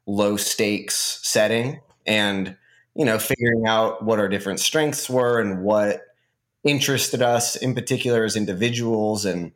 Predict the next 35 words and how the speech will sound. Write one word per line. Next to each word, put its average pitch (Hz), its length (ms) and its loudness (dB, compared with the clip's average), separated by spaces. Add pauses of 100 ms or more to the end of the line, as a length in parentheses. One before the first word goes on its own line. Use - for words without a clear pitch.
(120)
the 117 120 0
frustrations 113 720 0
that 110 160 0
come 107 200 0
up 107 280 0
with 101 360 0
working 104 400 -2
intimately 98 840 -4
with 101 400 -4 (520)
someone 101 420 -2
that 95 140 -2
you 107 100 -4
love. 98 400 0
And 92 460 -6
I 127 80 4
don't 143 160 0
think 156 160 2
it - 260 -2
was 107 260 0
really 139 360 2
until 107 720 0
really 123 220 2
diving 107 360 2
into 104 280 0
it - 100 -4
together 101 460 0
this 104 360 -2
year 95 260 0
that 90 300 0 (720)
it 107 140 2
sunk 107 440 -2
in 95 540 0 (840)
how 101 320 0
important 95 640 -2 (260)
that 104 320 2